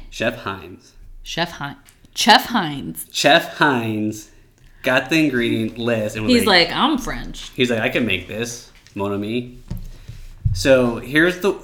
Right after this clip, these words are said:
Speaker 1: so there were two winners. One is the overall winner, A K A Chef Heinz' favorite, Chef Heinz' favorite pizza.
Speaker 2: Was it the, um, croissant pizza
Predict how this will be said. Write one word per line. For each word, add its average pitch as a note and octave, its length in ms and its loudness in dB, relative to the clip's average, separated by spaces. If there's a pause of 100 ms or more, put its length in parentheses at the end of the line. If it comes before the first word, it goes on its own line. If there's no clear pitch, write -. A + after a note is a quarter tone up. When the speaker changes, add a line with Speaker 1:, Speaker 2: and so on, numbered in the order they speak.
Speaker 1:
so C#3 120 -4
there B2 140 2
were A2+ 140 0
two D#3 240 0
winners. F#2+ 500 -2
One A#2 300 0
is A#2 640 0 (560)
the B2+ 100 2
overall B2 480 4
winner, F#2+ 460 -6
A G2+ 100 -6
K G2 120 -10 (200)
A G2 400 -12 (140)
Chef F#2+ 240 -8
Heinz' G#2 400 -12
favorite, G2 580 -12 (180)
Chef - 280 -2
Heinz' G2 340 -10
favorite F#2+ 460 -12 (480)
pizza. G#2 420 -6
Speaker 2:
Was F3 160 0
it D#3+ 200 -2
the, D#3+ 260 -6 (100)
um, D#3 400 -8 (500)
croissant D#3 320 -8
pizza - 500 -12